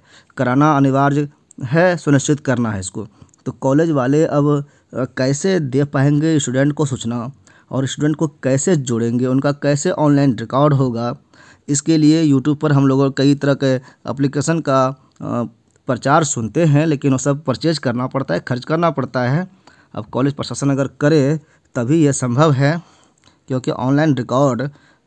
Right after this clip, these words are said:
करना कि कितने लोग उपस्थित हुए,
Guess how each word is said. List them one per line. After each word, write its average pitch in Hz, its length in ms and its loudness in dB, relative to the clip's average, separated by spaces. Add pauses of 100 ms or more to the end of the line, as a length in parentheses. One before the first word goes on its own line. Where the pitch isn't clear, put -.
(120)
करना 139 320 0
कि 127 160 -4
कितने 156 380 0
लोग 147 480 2 (200)
उपस्थित 147 500 -4
हुए, 139 460 2